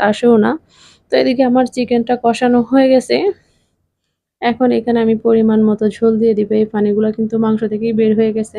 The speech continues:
আমি কিন্তু কোনো পানি দেই নাই। তো এর মাঝে কিন্তু আমি কয়েকবার নাড়াচাড়া করে দিয়েছি। এখন এখানে আমি, যেহেতু মাংসটা ভালো করে কষিয়ে নিয়েছি, আর তেমন একটা বেশি পানি দেওয়া লাগবে না,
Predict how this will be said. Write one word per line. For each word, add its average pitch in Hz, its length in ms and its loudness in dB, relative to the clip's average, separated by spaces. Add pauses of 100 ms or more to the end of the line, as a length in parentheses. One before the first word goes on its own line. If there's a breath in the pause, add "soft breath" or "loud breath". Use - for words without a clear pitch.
আমি 233 180 -4
কিন্তু 208 220 -8
কোনো 214 220 -4
পানি 226 280 -2
দেই 233 200 0
নাই। 233 180 -4 (2250)
তো 269 100 -2
এর 269 200 4
মাঝে 269 240 0
কিন্তু 262 240 -4
আমি 254 160 0
কয়েকবার 226 420 -2
নাড়াচাড়া 240 500 0
করে 208 260 -2
দিয়েছি। 226 320 -2 (120)
এখন 233 160 -8
এখানে 214 340 -2
আমি, 208 180 -4 (600 loud breath)
যেহেতু 247 260 0
মাংসটা 240 380 -2
ভালো 233 280 0
করে 226 280 0
কষিয়ে 226 380 0
নিয়েছি, 233 320 -2 (120)
আর 240 80 -4
তেমন 214 320 -4
একটা 220 160 -8
বেশি 220 220 -2
পানি 226 280 -2
দেওয়া 226 180 -2
লাগবে 214 240 -4
না, 220 120 -2